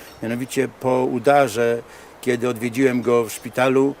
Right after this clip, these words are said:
Marek już był, e, na tyle w rehabilitacji zaawansowany, że siedział na krześle, rozmawialiśmy i w którymś momencie powiedział mi o najważniejszym swoim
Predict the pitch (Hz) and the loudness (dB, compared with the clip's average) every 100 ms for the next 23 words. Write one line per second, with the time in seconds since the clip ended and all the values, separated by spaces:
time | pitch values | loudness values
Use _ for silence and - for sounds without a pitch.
0 | - - - - 123 127 123 - 131 110 | -14 -20 -12 -4 0 0 -2 -2 -2 -2
1 | 107 127 123 127 123 120 - 135 123 117 | 0 2 4 4 2 -2 -6 -8 -6 -4
2 | 117 117 110 - - - 131 120 117 117 | -2 -4 -8 -16 -20 -12 -4 -2 0 4
3 | 143 135 120 120 117 110 117 113 120 113 | 6 6 4 0 -2 -4 -4 0 0 -2
4 | - 120 117 117 104 113 117 117 117 110 | -8 -6 -6 -8 -4 -2 0 -2 -2 -2
5 | 117 117 110 110 98 101 - 123 120 120 | -2 -2 -4 -4 -4 -6 -4 -4 0 -2
6 | 113 113 110 110 107 - - 117 113 - | -2 -4 -4 -4 -10 -14 -8 -6 -4 -4
7 | 131 127 117 107 107 113 127 - 135 151 | -2 -2 -2 -4 -4 -4 -4 -4 -4 -4
8 | - - - - 120 - 170 156 147 147 | -8 -20 -20 -10 -8 -2 -4 -2 0 0
9 | 175 180 151 151 175 165 165 170 165 - | 0 -2 -2 -2 0 -2 -2 -2 -4 -10
10 | - - 156 151 - 143 156 160 143 190 | -16 0 4 4 4 0 2 0 0 0
11 | 208 - 196 - 185 190 180 | -2 -2 -6 -4 0 0 -2